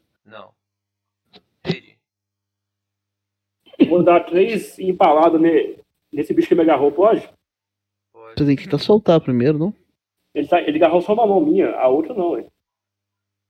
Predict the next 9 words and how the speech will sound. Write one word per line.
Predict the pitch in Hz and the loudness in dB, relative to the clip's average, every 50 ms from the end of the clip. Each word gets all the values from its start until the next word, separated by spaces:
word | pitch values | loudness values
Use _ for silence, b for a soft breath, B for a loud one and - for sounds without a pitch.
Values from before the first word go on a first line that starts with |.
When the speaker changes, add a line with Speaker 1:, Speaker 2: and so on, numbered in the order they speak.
| _ _ _ _ _ _ _ _ _ _ _ _ _ _ _ _ _ _ _ _ _ _ _ _ _ _ _ _ _ _ - | _ _ _ _ _ _ _ _ _ _ _ _ _ _ _ _ _ _ _ _ _ _ _ _ _ _ _ _ _ _ -20
Speaker 2:
Então, | - - - 123 117 113 110 113 110 - _ _ _ _ _ _ _ _ _ _ _ _ _ _ | -20 -18 -14 -12 -10 -10 -10 -10 -12 -16 _ _ _ _ _ _ _ _ _ _ _ _ _ _
primeiro. | - 131 123 117 120 139 156 160 208 196 - _ _ _ _ _ _ - - - - - _ _ _ _ _ _ _ _ _ _ _ _ _ _ _ _ _ _ _ _ - - - - - - _ _ _ _ _ _ _ _ _ _ _ _ - - - 131 | -14 -10 -6 -4 -4 -2 -2 -4 -6 -10 -14 _ _ _ _ _ _ -12 -12 -12 -14 -18 _ _ _ _ _ _ _ _ _ _ _ _ _ _ _ _ _ _ _ _ -12 -12 -10 -12 -12 -16 _ _ _ _ _ _ _ _ _ _ _ _ -8 -8 -6 -4
Speaker 3:
Dezoito, | 135 131 131 - 127 131 143 160 185 196 - - - - _ _ - | -6 -6 -4 0 2 2 4 4 2 0 -4 -8 -20 -20 _ _ -4
treze | - 113 117 127 139 147 156 170 175 180 180 185 175 - _ _ _ _ _ _ _ _ _ _ - - 1017 1077 _ _ _ _ _ _ _ _ - | 0 2 4 4 4 4 2 2 0 -2 -4 -6 -8 -10 _ _ _ _ _ _ _ _ _ _ -10 -10 -10 -10 _ _ _ _ _ _ _ _ -2
e | - 127 | 0 2
nove. | 117 113 110 98 98 101 101 120 - - - - - _ _ _ _ _ _ _ _ _ _ _ _ _ _ _ _ _ _ _ _ _ _ _ _ _ _ _ _ - - _ _ _ _ _ _ _ _ _ _ _ _ _ _ _ _ _ _ _ _ _ _ _ _ _ _ _ _ _ _ _ _ _ _ _ _ _ _ _ _ _ _ _ _ _ _ _ _ _ _ _ _ - - _ _ _ _ _ _ _ _ _ _ _ _ _ _ _ | 2 4 4 4 4 4 2 0 -2 -4 -12 -14 -18 _ _ _ _ _ _ _ _ _ _ _ _ _ _ _ _ _ _ _ _ _ _ _ _ _ _ _ _ -20 -20 _ _ _ _ _ _ _ _ _ _ _ _ _ _ _ _ _ _ _ _ _ _ _ _ _ _ _ _ _ _ _ _ _ _ _ _ _ _ _ _ _ _ _ _ _ _ _ _ _ _ _ _ -20 -20 _ _ _ _ _ _ _ _ _ _ _ _ _ _ _
Pegou, | - 151 139 127 143 165 170 | 4 4 4 6 6 4 4
pegou, | - 160 151 143 151 | 4 4 4 4 4
errou. | 160 160 131 120 110 95 123 | 4 4 4 2 2 0 -2